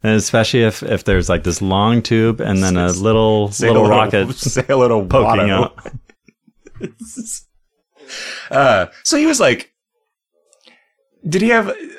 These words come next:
Speaker 2: like, Wa-, like, when I think of Watto,
Speaker 1: Did
Speaker 2: I
Speaker 1: he
Speaker 2: think of his nose as just being a big uncircumcised dick.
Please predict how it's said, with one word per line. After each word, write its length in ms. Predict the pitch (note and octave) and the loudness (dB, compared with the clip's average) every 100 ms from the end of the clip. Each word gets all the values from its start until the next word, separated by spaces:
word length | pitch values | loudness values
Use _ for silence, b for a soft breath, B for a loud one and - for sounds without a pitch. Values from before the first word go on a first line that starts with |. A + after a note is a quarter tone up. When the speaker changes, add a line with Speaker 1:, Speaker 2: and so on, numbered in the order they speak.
| - | -8
Speaker 2:
like, 220 | E3 F3+ E3+ | 0 0 2
Wa-, 260 | F#3 - - | 0 0 -6
like, 200 | - F3 | -6 0
when 120 | E3 | 2
I 120 | F#3 A3 | 2 2
think 180 | G3+ | 2
of 120 | D#3+ B2+ | 2 2
Watto, 440 | G#2+ G#2+ G#2 G2+ | 2 4 2 2
Speaker 1:
Did 80 | B2 | 2
Speaker 2:
I 60 | |
Speaker 1:
he 40 | B2+ | 2
Speaker 2:
think 140 | E3 | 2
of 60 | D3 | 2
his 120 | B2+ | 2
nose 400 | C3 A#2+ A2+ G#2 | 2 4 4 2
as 80 | G2+ | -2
just 200 | G#2+ - | -4 -2
being 160 | A2+ G2 | -2 0
a 40 | |
big 160 | G2 F#2 | 0 0
uncircumcised 760 | F2+ F#2+ F2+ F#2+ F#2 F2 D#2+ | -2 -2 -4 -2 -2 -4 -4
dick. 300 | F2 F2+ - | -4 -4 -6